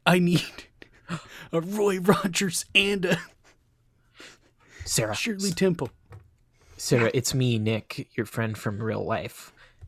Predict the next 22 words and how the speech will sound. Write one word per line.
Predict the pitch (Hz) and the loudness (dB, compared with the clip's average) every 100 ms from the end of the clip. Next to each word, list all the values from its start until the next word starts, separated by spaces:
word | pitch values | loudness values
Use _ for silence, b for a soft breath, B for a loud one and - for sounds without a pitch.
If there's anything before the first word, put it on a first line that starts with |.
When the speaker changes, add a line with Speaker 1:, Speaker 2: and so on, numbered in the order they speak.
| - - _ _ | -20 -20 _ _
Speaker 2:
I, | - 117 - - | -6 -6 -6 -10
I | - | -12
gotta | - - | -12 -12
tell | - 107 | -12 -10
you | 107 | -8
this. | 113 107 - | -8 -8 -8
I | - | -10
don't | - 110 | -10 -8
wanna | 120 110 101 - | -8 -8 -10 -10
cause | - 107 117 | -8 -6 -6
a | |
scene | - 117 113 | -6 -8 -8
here, | 117 110 110 | -12 -12 -12
but | - - _ _ B B B | -12 -14 _ _ B B B
I'm | - | -10
pretty | 120 156 170 | -8 -6 -6
sure | - 135 | -6 -6
those | 113 | -8
bartenders | - 113 117 123 117 110 | -8 -10 -8 -10 -10 -10
back | 110 113 | -12 -12
there | - 120 120 | -8 -4 -4
are | 113 110 | -4 -12